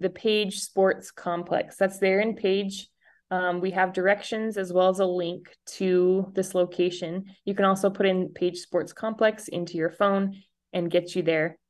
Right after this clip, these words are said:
That's where we'll have parking for anybody that drove their personal vehicles. And just like day one, when, if you drove your vehicle to Bryce, we'll be taking a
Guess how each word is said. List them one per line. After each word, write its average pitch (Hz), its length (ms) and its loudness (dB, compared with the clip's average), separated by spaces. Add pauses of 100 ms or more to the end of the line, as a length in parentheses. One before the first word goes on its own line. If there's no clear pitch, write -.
That's 190 200 0
where 240 100 6
we'll 233 160 6
have 226 300 -2
parking 202 380 0
for 202 140 -4
anybody 196 360 -2
that 185 120 -4
drove 180 280 0
their 175 100 0
personal 180 340 -4
vehicles. 202 600 -2 (380)
And 180 180 0
just 220 280 2
like 247 320 6 (220)
day 202 200 6
one, 208 520 0
when, 208 260 -4
if 190 160 0
you 202 100 -2
drove 190 300 2
your 196 100 0
vehicle 185 360 0
to 175 60 -8
Bryce, 196 540 0 (220)
we'll 196 140 0
be 202 160 -4
taking 196 580 0
a 180 400 0